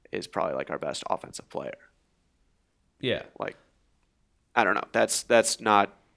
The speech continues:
Speaker 1: that's very tough. I'm, like, not fully committed Zach Smith is our best 'cause you got Shamari Brooks, who's really talented, and I
Speaker 2: He's
Speaker 1: really
Speaker 2: probably
Speaker 1: like
Speaker 2: not our
Speaker 1: Keelan
Speaker 2: most
Speaker 1: Stokes.
Speaker 2: talented, like, going to the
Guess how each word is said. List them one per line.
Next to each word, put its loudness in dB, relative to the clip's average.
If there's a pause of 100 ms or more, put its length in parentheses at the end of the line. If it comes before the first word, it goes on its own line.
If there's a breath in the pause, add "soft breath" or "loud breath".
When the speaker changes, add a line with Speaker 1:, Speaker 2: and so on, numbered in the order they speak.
(260)
Speaker 1:
that's -8
very -2
tough. -6
I'm, -10
like, -10
not -10
fully -6
committed -10
Zach -6
Smith -10
is -12
our -6
best -2
'cause -8
you -14
got -2
Shamari -6
Brooks, -4
who's -10
really -8
talented, -8
and -12
I -6
Speaker 2:
He's -2
Speaker 1:
really -4
Speaker 2:
probably 0
Speaker 1:
like -2
Speaker 2:
not -2
our 2
Speaker 1:
Keelan 0
Speaker 2:
most -6
Speaker 1:
Stokes. -4
Speaker 2:
talented, -2
like, -6
going -4
to -6
the -6